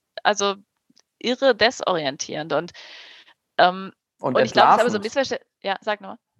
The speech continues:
Speaker 2: Und, und entlarvend, oder? Weil ihnen ein Spiegel vorgehalten wird, in dem sie vielleicht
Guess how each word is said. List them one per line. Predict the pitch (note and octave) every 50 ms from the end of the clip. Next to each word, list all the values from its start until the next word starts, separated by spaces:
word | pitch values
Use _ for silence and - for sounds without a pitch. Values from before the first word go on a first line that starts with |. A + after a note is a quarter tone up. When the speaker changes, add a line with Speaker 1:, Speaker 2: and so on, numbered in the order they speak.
| _ - D3+ D3 -
Speaker 2:
Und, | D#3 D#3 D3+
und | D3 C#3 - D#3+ D3 D3
entlarvend, | D#3+ D3+ D3+ C#3 C#3 D#3 - A#2 - - C3+ B2+
oder? | B2+ E3 D#3+ C#3
Weil | D3 D3 D3
ihnen | D3 C#3+
ein | C#3
Spiegel | - - F3 F#3 G3+ A3
vorgehalten | G3+ - F3 D#3 C#3+ D3+ C#3+ D3 C#3+ C#3 C#3+ D3+ C#3
wird, | D3 D3 D3
in | C#3+ C#3+ B2+
dem | D3 D#3+ E3
sie | D3+ D#3 C#3+
vielleicht | D3 C#3+ C3+ C#3 C#3 C3+